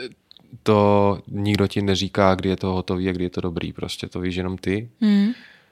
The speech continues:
Speaker 1: A vlastně měnit a měnit nebo nějak jako upravovat to můžeš až úplně do posledního konce prostě.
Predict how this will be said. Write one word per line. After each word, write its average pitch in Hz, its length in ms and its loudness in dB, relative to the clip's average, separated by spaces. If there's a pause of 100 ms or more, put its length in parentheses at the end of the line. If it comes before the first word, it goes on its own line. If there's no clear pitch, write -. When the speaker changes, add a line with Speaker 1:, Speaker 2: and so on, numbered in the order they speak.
(640)
Speaker 1:
A 95 420 2
vlastně 95 260 -2
měnit 98 420 -2
a 92 440 6
měnit 95 440 -4
nebo 95 240 -2
nějak 95 300 0
jako 95 180 -6
upravovat 95 560 2
to 101 120 -2
můžeš 95 340 -2
až 95 200 -2
úplně 95 260 -2
do 92 140 -2
posledního 92 880 -2
konce 95 480 -2
prostě. - 580 -10